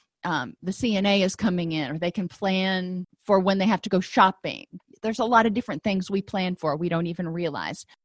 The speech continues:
It's going to be important, you know, g-, generally this falls within the rubric of a case manager. It's going to be important to do an assessment of the person's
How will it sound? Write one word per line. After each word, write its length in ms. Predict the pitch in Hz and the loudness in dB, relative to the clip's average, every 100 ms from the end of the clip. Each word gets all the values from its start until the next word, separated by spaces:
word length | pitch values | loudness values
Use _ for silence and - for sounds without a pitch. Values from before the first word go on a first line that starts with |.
| _ | _
It's 180 | 226 220 | 2 2
going 360 | - 247 269 277 | 2 4 6 4
to 60 | |
be 460 | 233 254 247 233 - _ | 2 0 0 -2 -6 _
important, 640 | 220 202 226 254 220 240 - _ _ | -4 0 4 4 4 -2 -4 _ _
you 160 | - 202 | -6 -4
know, 100 | 202 196 | -2 -4
g-, 260 | - 226 226 | 0 2 2
generally 360 | - 214 226 214 | 2 2 4 2
this 140 | 196 | 0
falls 240 | - 202 202 | 4 4 4
within 220 | 196 190 | 0 0
the 80 | 185 | 0
rubric 400 | 180 185 202 180 | 0 4 2 2
of 100 | 175 | -4
a 40 | |
case 320 | - 202 196 | -2 0 0
manager. 460 | 165 160 165 175 190 - _ _ _ | 2 2 2 2 0 -2 _ _ _
It's 160 | 226 220 | 0 0
going 320 | - 240 269 | 2 2 4
to 60 | 254 | 2
be 120 | 247 | 0
important 520 | 233 233 226 - 214 | 0 2 2 2 -4
to 80 | 220 | -4
do 500 | 185 220 220 220 180 196 | 0 0 2 0 -2 -2
an 80 | |
assessment 800 | 208 - 254 269 - 240 185 - - - _ | -2 0 0 0 0 0 0 -2 -8 -18 _
of 220 | 214 240 226 | 4 4 4
the 100 | 240 | 0
person's 800 | - 220 - 220 202 196 - | 0 -2 -2 -2 -2 -2 -6